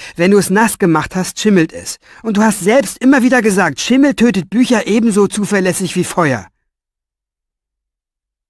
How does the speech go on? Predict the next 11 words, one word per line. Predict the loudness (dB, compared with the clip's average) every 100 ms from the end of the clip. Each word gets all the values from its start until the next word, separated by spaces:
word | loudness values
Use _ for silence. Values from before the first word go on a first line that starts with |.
| _
Wie | -8 -8
vorwurfsvoll | -8 -8 -6 -6 -10 -10 -8 -6
Maggies | -6 -6 -10 -12
Stimme | -10 -8 -8
klang. | -12 -18 -18 _ _ _ _ _ _ _ _ _ _ _ _ _
Geheimnisse. | -12 -8 -6 -6 -8 -10 -12 -18 -20 _ _
Nichts | -6 -4 -4 -10 -12
frisst | -10 -6 -6 -6 -8
die |
Liebe | -4 -4 -4 -6
schneller. | -8 -10 -12 -16 -20